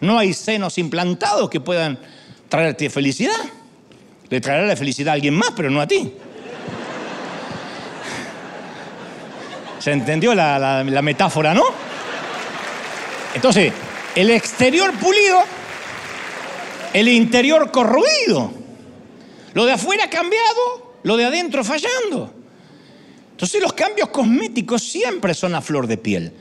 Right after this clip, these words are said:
siempre, por eso son cosméticos. Si no hay una siembra de nuevos pensamientos, un nuevo cargamento en el puerto, no cambia nada.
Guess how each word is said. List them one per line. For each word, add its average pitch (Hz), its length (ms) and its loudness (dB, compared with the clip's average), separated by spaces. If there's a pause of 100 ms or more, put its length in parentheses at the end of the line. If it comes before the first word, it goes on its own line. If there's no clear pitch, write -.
(160)
siempre, 196 540 -2 (180)
por 147 80 -4
eso 262 160 -4
son 247 80 0
cosméticos. 185 720 -4 (840)
Si 170 200 -2
no 208 80 2
hay 302 80 2
una 240 400 0
siembra 190 800 0
de 120 80 0
nuevos 180 260 0
pensamientos, 120 760 -2
un 208 120 2
nuevo 277 300 0
cargamento 135 480 -4
en 135 80 -4
el 127 120 -4
puerto, 113 360 -6
no 214 100 -6
cambia 247 240 -6
nada. 226 340 -6